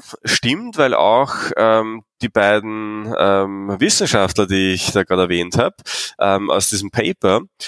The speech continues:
auch die sagen, diese Synchronisation, ähm, zwischen Menschen ist ein integraler Bestandteil und gibt's einfach in jeder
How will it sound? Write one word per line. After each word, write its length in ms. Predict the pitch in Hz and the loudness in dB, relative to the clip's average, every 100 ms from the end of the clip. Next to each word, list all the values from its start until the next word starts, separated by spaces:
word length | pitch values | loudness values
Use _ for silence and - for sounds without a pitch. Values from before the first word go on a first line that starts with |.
| - - _ _ _ _ _ _ _ | -12 -16 _ _ _ _ _ _ _
auch 220 | - 117 - | -2 -2 -4
die 440 | - 175 240 131 - - _ _ - | -4 0 0 0 -4 -20 _ _ -2
sagen, 560 | - 101 87 139 151 | 2 2 0 -2 -6
diese 160 | 113 117 | -2 0
Synchronisation, 1300 | - 143 156 131 120 107 107 - 98 92 165 214 87 | 2 0 -2 -4 -2 0 0 0 0 0 0 -2 2
ähm, 260 | 120 113 | 2 2
zwischen 380 | - 143 - 120 | -2 -2 -2 0
Menschen 400 | 92 98 - - | -2 0 -4 -2
ist 140 | 104 | 2
ein 160 | 110 107 - _ - | 2 0 -8 _ -8
integraler 480 | 185 180 120 113 | -2 2 2 2
Bestandteil 680 | 117 107 - 92 117 156 156 | 0 0 0 -2 2 2 2
und 300 | 117 113 - - - - - - | -2 -6 -12 -14 -18 -18 -14 -8
gibt's 480 | - 180 - - - | -8 -6 -2 0 2
einfach 320 | - 110 110 | 0 0 -2
in 100 | 107 | -4
jeder 280 | 104 120 135 | 0 2 2